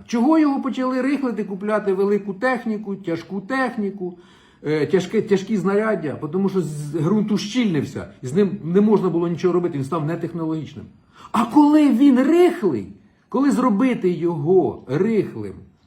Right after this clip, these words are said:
тільки не руками, а головою, запустивши туди мікроорганізми, вони це роблять на раз і дуже класно, тоді зникає взагалі потреба рихлення,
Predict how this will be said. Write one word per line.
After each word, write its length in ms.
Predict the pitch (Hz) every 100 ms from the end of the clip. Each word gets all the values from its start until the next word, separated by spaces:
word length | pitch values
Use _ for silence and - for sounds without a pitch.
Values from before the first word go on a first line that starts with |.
| _ _ _ _ _ _ _ _ _ _ _ _ _ _ _ _ _ -
тільки 340 | 214 180 180
не 160 | 180 196
руками, 580 | 202 226 254 254 143 98
а 80 | 123
головою, 800 | 127 185 220 226 226 156 104 90 - _ _ _ _ _ _ _ _ _
запустивши 600 | 127 160 185 202 180 170
туди 280 | 143 170 175
мікроорганізми, 920 | 165 175 170 170 165 175 170 113 120
вони 180 | 135 160
це 140 | 147
роблять 340 | 151 156 139 117 - _ -
на 180 | 151
раз 460 | 196 180 151 104 -
і 40 | -
дуже 260 | 117 147
класно, 460 | 147 151 113 - 104 - _
тоді 220 | - 160
зникає 460 | 202 240 269 262 233
взагалі 380 | 180 202 214 233
потреба 460 | 165 160 165 151
рихлення, 520 | 143 143 139 123 120